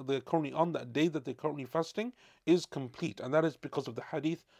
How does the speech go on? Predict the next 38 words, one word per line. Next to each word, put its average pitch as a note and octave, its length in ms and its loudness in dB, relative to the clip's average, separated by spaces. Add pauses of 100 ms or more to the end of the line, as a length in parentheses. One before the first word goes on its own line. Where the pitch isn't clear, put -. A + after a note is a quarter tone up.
(200)
of D3 140 4
Abu C3+ 160 2
Hurairah C#3 420 2
radiallahu B2+ 440 2
anhu, E3 100 2
that C3+ 100 -6
the B2+ 60 -4
Prophet C3+ 260 -2
sallallahu B2 500 0
alaihi B2+ 140 -4
wasallam A#2 460 -6
said, G3+ 260 4 (300)
"If B2 100 -6
someone C3+ 400 -2
eats D#3+ 260 -6
or C3 120 -2
drinks D3+ 320 -2
out C3+ 120 8
of E3 140 8 (500)
forgetfulness, E3+ 640 -2
then C#3+ 280 -6
that D3+ 160 4
is C3+ 160 -4
a B2+ 40 -2
provision C#3+ 440 -6
that C3+ 100 -2
Allah C3+ 260 2
Azza B2+ 140 -6
wa B2 80 -4
Jal C#3 140 -6
has B2+ 180 -8
given A#2+ 280 -4
to D#3+ 120 0
them, G3 200 0 (360)
and D3 180 2
there C#3+ 120 2
is B2 140 -2
no D#3+ 300 2